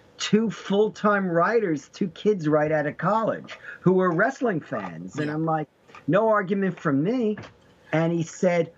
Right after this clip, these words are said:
Speaker 1: "But I will throw you freelance where I think it's appropriate." And, and he did. He didn't throw me as much freelance as I would have liked,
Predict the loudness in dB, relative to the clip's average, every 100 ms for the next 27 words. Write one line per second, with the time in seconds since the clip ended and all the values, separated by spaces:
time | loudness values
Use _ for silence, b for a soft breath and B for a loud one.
0 | b _ 2 4 4 0 0 0 -2 -2
1 | -2 0 -2 -6 -4 -2 -2 -2 -4 -4
2 | 0 2 0 -2 -2 -2 -4 -2 2 2
3 | 2 2 2 2 0 -2 -6 _ -2 0
4 | 2 4 2 0 -8 _ _ 0 2 2
5 | 0 2 2 -2 _ _ _ 0 2 2
6 | 2 2 -2 -6 -2 0 2 0 -2 -4
7 | -2 0 0 -2 -2 0 0 0 -4 -8